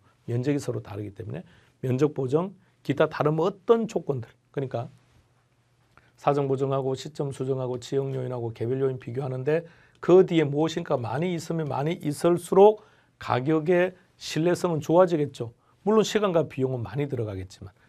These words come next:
그러니까 그 뒤에 무엇이 나와 있든 다 O. 그러니까 우리는 요 네 개만 딱 체크하는 거예요. 뒤에 무엇이 있는지는 아예 보실 필요 없어요. 많으면 많을수록 좋은 거니까. 그렇게 해서 구하는 게 비교 방식입니다. 자, 이제 비교 방식의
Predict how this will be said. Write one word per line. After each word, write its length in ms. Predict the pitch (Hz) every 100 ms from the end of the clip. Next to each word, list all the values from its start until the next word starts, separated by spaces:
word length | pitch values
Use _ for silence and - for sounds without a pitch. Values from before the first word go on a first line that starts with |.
| _
그러니까 380 | - 151 139 131
그 300 | - 156 165
뒤에 340 | 160 120 117 104 _ _ _
무엇이 460 | 123 147 180 180 180
나와 300 | 143 117 117
있든 240 | 117 110
다 200 | 104 - - -
O. 160 | 117 - _ -
그러니까 180 | 135 117
우리는 320 | 139 165 165 - -
요 120 | 147
네 140 | 120 113
개만 320 | 139 156 151
딱 180 | - -
체크하는 420 | - - 98 98
거예요. 140 | - _ _ _ _ _
뒤에 240 | - 131 156
무엇이 360 | 123 147 151
있는지는 300 | 135 120 120 -
아예 120 | 143
보실 360 | - 139 151
필요 180 | - 147
없어요. 260 | 113 - 110 _ _ _ -
많으면 420 | 123 147 160 156
많을수록 520 | 107 131 131 147 139
좋은 240 | - 107
거니까. 360 | 98 95 - - _ _ _ _
그렇게 380 | - 170 180 -
해서 160 | 147 139
구하는 460 | - 117 107 104
게 240 | 110 147 151 _ _
비교 240 | - 110
방식입니다. 560 | 107 101 - 95 87 - _ _ _ _ _
자, 180 | - 110
이제 140 | 107 95
비교 300 | - 127 143
방식의 840 | 139 147 147 - 117 135 147 160